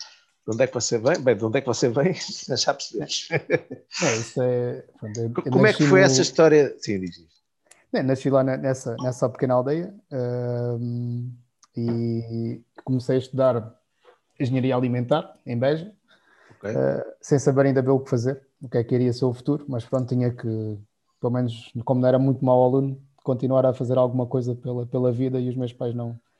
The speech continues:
Speaker 2: disseram, "Epá, ainda te aguentamos algum tempo, podes ir estudar."
Speaker 1: <laughs>
Speaker 2: Então fui, fui para a engenharia alimentar.
Speaker 1: Tu tens irmãos?
Speaker 2: Não.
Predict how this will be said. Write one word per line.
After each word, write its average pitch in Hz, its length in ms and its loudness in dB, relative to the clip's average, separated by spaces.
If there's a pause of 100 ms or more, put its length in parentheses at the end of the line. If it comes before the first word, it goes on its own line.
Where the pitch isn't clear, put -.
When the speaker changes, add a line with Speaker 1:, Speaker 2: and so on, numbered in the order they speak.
(380)
Speaker 2:
disseram, 131 220 0
"Epá, 110 340 -4 (260)
ainda 127 160 -2
te 131 80 0
aguentamos 135 460 2
algum 131 260 2
tempo, 131 280 -4 (300)
podes 123 260 -2
ir 127 60 0
estudar." 123 500 -2 (520)
Speaker 1:
<laughs> - 0 -
Speaker 2:
Então 127 320 -2 (140)
fui, 120 580 -2 (160)
fui 135 100 -2
para 131 140 0
a - 40 4
engenharia 123 300 2
alimentar. 120 520 -4 (220)
Speaker 1:
Tu 156 80 -4
tens 175 180 4
irmãos? 147 360 4 (480)
Speaker 2:
Não. 117 220 -6